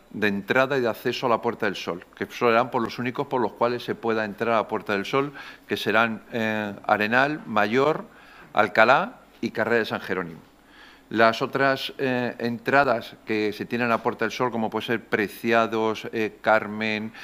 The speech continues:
eh, Montera y Carretas, eh, estarán destinadas a vías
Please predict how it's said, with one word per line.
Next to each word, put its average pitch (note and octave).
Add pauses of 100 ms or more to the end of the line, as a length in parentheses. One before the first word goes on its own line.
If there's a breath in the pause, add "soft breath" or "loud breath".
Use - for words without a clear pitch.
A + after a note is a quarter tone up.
(280 loud breath)
eh, A2+
Montera G2+
y G2+
Carretas, C3
eh, A2
estarán A2+
destinadas B2+
a A2+
vías C3+